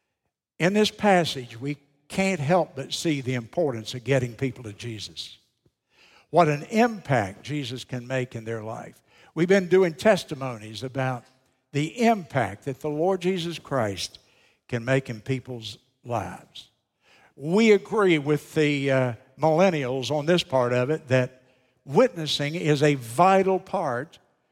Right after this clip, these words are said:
of our Christian life. We're commanded to witness. It's not a suggestion by the Lord. He says, If you're going to follow me,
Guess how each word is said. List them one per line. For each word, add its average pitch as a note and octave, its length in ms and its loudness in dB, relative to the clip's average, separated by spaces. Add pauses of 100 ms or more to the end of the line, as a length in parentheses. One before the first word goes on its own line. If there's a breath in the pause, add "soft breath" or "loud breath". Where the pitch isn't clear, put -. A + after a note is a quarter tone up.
(200)
of C#3 120 -4
our C#3 160 2
Christian E3 420 -8
life. D#3 460 -10 (1200)
We're F#3+ 140 2
commanded G3+ 640 0
to C#3 80 -2
witness. A2 720 -10 (200)
It's - 140 -12
not G3+ 200 2
a F#3+ 40 0
suggestion D3+ 880 0
by C#3 240 4
the C#3 120 -2
Lord. D3 420 -2 (720 soft breath)
He F#3 100 2
says, F3 320 4
If E3+ 140 2
you're A3 140 0
going G3+ 260 2
to F3 60 4
follow G3 500 2
me, D#3+ 600 -4